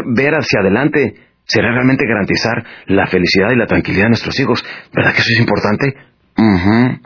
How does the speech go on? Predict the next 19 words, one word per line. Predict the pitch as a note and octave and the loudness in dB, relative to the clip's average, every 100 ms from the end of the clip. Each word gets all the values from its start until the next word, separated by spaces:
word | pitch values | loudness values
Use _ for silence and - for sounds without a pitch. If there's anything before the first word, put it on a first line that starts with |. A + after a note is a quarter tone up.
| - _ | -20 _
Otra | - - | -4 -4
aprobación | - F2 D2+ F2 | -2 -2 0 2
menor. | F#2+ B2 C3+ - _ - - - | 2 2 -2 -10 _ -6 -4 -2
Como | B2 C#3 | 0 2
ves, | E3+ - | 2 0
al | E3+ | -2
poner, | C3 C#3+ D#3 - - | 2 2 0 -4 -2
"¿no | A2 C3 | 0 0
cree | B2+ C3 | 0 0
usted? | B2 B2+ B2 | 0 0 2
¿No | B2+ A#2+ | 4 4
le | A#2+ | 2
parece? | G#2 G2 A2 A2+ A2+ | 0 0 0 2 2
¿No | A2 | 2
es | |
cierto? | - G#2+ G#2+ - G2+ | 2 2 2 0 0
¿Sí | - | 0
o | G#2 | 2
no?", | F#2+ G#2 | 2 2